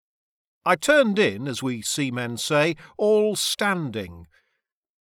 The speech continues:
The meaning of that is, I did not pull my clothes off, no, not even so much as my coat, though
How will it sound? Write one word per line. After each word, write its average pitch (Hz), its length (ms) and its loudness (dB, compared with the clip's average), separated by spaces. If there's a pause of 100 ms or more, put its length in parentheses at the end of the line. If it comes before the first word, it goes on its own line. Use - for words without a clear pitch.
The 170 140 2
meaning 190 480 4
of 123 140 -2
that 147 220 4
is, 143 360 -2 (400)
I 180 300 6
did 196 240 -2
not 220 160 0
pull 160 160 -2
my 151 140 0
clothes 208 540 -2
off, 87 300 -10
no, 185 540 2
not 190 200 4
even 156 300 0
so 151 180 0
much 151 200 0
as 123 100 -8
my 127 140 -2 (100)
coat, - 460 -4 (200)
though 190 360 4